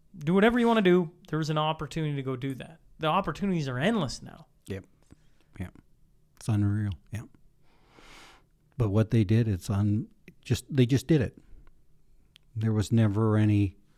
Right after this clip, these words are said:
Speaker 2: question about it, or they just did it. It was all there.
Speaker 1: Have you ever asked
Speaker 2: So
Speaker 1: your
Speaker 2: I guess, you know, today we hear on the news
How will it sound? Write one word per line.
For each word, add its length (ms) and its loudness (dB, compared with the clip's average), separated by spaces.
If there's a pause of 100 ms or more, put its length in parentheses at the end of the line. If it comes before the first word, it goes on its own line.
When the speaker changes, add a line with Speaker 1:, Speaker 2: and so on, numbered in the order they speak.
(380)
Speaker 2:
question 460 0
about 300 2
it, 160 0
or 240 -2 (200)
they 120 0
just 200 -6
did 140 -2
it. 100 -8 (240)
It 100 -6
was 140 -2
all 220 0
there. 220 -4 (560)
Speaker 1:
Have 160 -4
you 80 -2
ever 140 -4
asked 280 -2
Speaker 2:
So 280 6
Speaker 1:
your 100 6
Speaker 2:
I 80 4
guess, 320 0 (260)
you 140 2
know, 280 4 (840)
today 540 4 (640)
we 140 0
hear 240 4
on 140 4
the 80 2
news 500 2